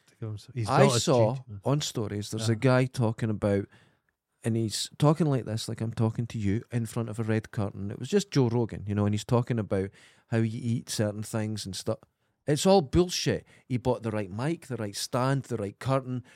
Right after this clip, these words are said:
Speaker 2: shot it the right way.
Speaker 1: So it
Speaker 2: Uh,
Speaker 1: looks like he's a
Speaker 2: it looks
Speaker 1: guest
Speaker 2: like
Speaker 1: on
Speaker 2: he's on,
Speaker 1: Rogan.
Speaker 2: in the guest.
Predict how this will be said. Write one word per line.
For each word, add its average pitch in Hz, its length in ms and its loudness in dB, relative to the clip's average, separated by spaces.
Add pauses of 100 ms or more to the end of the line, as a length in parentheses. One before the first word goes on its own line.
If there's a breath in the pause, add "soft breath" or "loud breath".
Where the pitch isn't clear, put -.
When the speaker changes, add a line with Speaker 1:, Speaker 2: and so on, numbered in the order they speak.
(260 soft breath)
Speaker 2:
shot - 440 -2
it 104 100 -6
the 127 80 -4
right 117 260 -4
way. 123 460 0 (460 soft breath)
Speaker 1:
So - 180 -2
it 127 140 6
Speaker 2:
Uh, - 20 6
Speaker 1:
looks 139 220 2
like 135 140 4
he's 120 140 0
a 123 40 4
Speaker 2:
it 120 80 4
looks 180 140 4
Speaker 1:
guest 120 100 6
Speaker 2:
like 190 120 6
Speaker 1:
on 180 60 6
Speaker 2:
he's 170 80 4
on, - 60 4
Speaker 1:
Rogan. 151 140 4
Speaker 2:
in 143 100 2
the 135 80 2
guest. 185 400 4